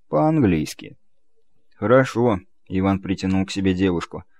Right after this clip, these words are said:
Поцеловал, преодолевая недолгое сопротивление, потом стал целовать шею, щёки, грудь,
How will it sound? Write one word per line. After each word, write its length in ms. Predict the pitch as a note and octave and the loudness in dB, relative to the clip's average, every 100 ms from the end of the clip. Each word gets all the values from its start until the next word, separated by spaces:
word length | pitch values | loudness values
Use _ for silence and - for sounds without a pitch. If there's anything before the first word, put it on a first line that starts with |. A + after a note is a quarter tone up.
| _ - - - | _ -20 -20 -8
Поцеловал, 580 | A2+ B2 C3+ C3 C3+ C3 | -4 2 4 6 6 4
преодолевая 680 | A#2+ A2+ A2 A2 A2 G#2+ G#2 | 4 2 4 4 6 6 4
недолгое 440 | G#2 G#2 G#2 G2 | 4 4 4 2
сопротивление, 800 | F#2+ F#2+ F#2+ F#2+ G2+ G2+ F#2+ G2 | 0 -2 -2 -2 0 2 2 2
потом 360 | - F#2+ G#2 G2+ | 0 -4 -2 -4
стал 280 | - G2+ F2+ | 0 0 2
целовать 580 | F#2+ F2+ F2+ F2 - - | 0 0 2 0 -4 -16
шею, 480 | - G#2+ A2+ G#2+ A2 | -6 -2 0 -2 -6
щёки, 460 | - - F#2 F#2 | -4 -2 -2 -2
грудь, 480 | F#2 E2+ F2 F#2 G2+ | -4 -2 0 0 -2